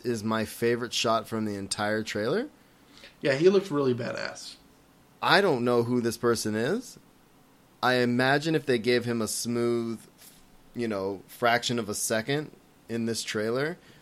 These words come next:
Speaker 1: he plays some significance. He's not just some random stormtrooper they decide to shoot. I mean, he's in a hallway by himself, right?
Speaker 2: Yeah, and if you notice, you look at the hallway, it definitely has the same sort of design as a,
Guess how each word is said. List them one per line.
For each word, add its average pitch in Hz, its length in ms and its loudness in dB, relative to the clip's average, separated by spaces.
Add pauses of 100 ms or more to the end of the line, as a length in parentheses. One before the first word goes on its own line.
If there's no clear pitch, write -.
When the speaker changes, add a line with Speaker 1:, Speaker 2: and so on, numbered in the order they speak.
(240)
Speaker 1:
he 120 160 -4
plays 113 300 0
some 113 180 0
significance. 110 640 -4
He's 101 120 -10
not 101 240 -4
just 107 380 -6 (840)
some 110 300 -2
random 104 300 -2
stormtrooper 104 600 -4
they 107 120 2
decide 101 340 -2
to 101 60 -4
shoot. 117 320 -2
I 117 40 -6
mean, 107 140 -2
he's 101 160 -6
in 131 100 0
a 135 60 2
hallway 120 300 2
by 107 200 0
himself, 101 560 -6 (540)
right? 104 340 -4
Speaker 2:
Yeah, 156 120 4
and 156 80 2
if 151 100 -4
you 160 60 2
notice, 160 260 2
you 156 80 2
look 151 140 2
at 151 60 -6
the 139 80 0
hallway, 147 380 2
it 123 100 -6
definitely 156 340 -4
has 160 160 0
the 143 100 -6
same 156 220 -4
sort 147 240 -4
of 131 80 -6
design 127 360 -2
as 120 120 -4
a, 113 180 -6